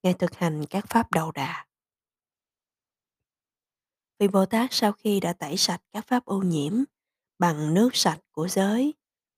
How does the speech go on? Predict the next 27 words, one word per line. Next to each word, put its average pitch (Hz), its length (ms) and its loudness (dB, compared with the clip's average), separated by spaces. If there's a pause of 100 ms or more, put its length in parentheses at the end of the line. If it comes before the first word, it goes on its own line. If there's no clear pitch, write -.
củng 185 240 0
cố 233 280 0
bằng 196 180 -6
các - 160 -20
pháp 254 220 -6
đầu 156 180 -4
đà, 156 360 -10 (500)
Ngài 165 300 0
sẽ 185 160 0
có 220 220 -2
được 180 340 2
thân 196 200 -2
hạnh 165 380 -4
và 156 180 -8
khẩu - 240 -4
hạnh 165 340 -4
thanh 190 240 -4
tịnh. 151 240 -12 (840)
Ngài 190 180 2
hài 175 200 -4
lòng 165 360 -2
với 185 120 0
bất - 300 -6
kỳ 160 200 2
loại 151 200 -8
y 214 180 0
phục, 175 280 -4